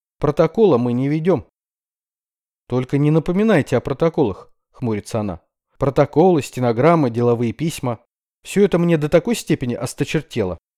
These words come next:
«И вы, надо полагать, с удовольствием согласились взять на себя новую миссию». «Вот именно. Правда, я не сразу сообразила, что к чему. Я подумала, что меня ждут долгие каникулы. Хотя я прекрасно знала,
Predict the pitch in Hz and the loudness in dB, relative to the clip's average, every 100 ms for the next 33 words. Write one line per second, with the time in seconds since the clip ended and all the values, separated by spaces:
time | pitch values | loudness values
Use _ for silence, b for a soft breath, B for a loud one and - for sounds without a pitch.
0 | _ _ _ _ _ _ _ _ _ 135 | _ _ _ _ _ _ _ _ _ -4
1 | 135 127 127 147 147 143 147 139 131 135 | -2 0 0 2 2 2 2 0 0 0
2 | 156 _ _ - 143 139 131 156 - 170 | -2 _ _ -6 2 4 4 2 -2 -4
3 | 160 - 143 135 - 156 135 - 117 98 | -4 -4 -6 -6 -4 -6 -6 -10 -12 -4
4 | 127 123 - 139 139 139 143 147 160 196 | -2 -2 -6 -2 -2 2 2 0 0 -2
5 | - 98 78 _ _ _ _ _ _ _ | -6 -12 -12 _ _ _ _ _ _ _
6 | _ _ _ 107 - 233 240 151 98 82 | _ _ _ -4 0 2 2 0 -2 -8
7 | _ _ - 127 160 156 160 170 - 180 | _ _ -4 2 2 4 2 2 0 2
8 | 185 175 156 147 156 151 190 170 - 170 | 2 0 0 2 2 2 0 -2 -2 -8
9 | - - 185 214 117 _ _ _ - 104 | -6 -4 -2 -2 -4 _ _ _ -8 -2
10 | 160 175 156 175 190 180 - 143 151 165 | 0 2 2 2 0 -2 -2 -4 -2 -2
11 | 147 170 147 127 156 156 156 - 160 196 | -2 -4 -4 -2 -2 -2 -4 -2 -2 -4
12 | - 92 80 _ _ _ _ - 107 147 | -6 -8 -10 _ _ _ _ -8 -2 2
13 | 147 156 - 180 - 147 151 160 104 | 2 0 0 0 2 -4 -2 0 -2